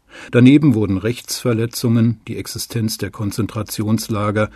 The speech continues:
und die Willkür der Gestapo beklagt. Auch der gesteigerte Antisemitismus, zu dem evangelische Kirchenmitglieder nicht genötigt werden dürften.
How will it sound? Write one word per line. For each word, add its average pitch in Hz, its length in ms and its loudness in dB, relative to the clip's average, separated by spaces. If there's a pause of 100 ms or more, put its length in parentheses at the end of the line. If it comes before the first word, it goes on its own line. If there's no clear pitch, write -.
(260)
und 123 220 0
die 113 160 2
Willkür 107 460 0
der 92 140 -6
Gestapo 104 640 -6
beklagt. - 640 -16 (640)
Auch 120 260 0
der 131 180 0
gesteigerte 107 760 -2
Antisemitismus, 107 1040 0 (320)
zu 123 120 -2
dem 117 240 2
evangelische 117 720 0
Kirchenmitglieder 117 920 -2
nicht 107 320 -4
genötigt 113 500 0
werden 90 280 -10
dürften. - 400 -16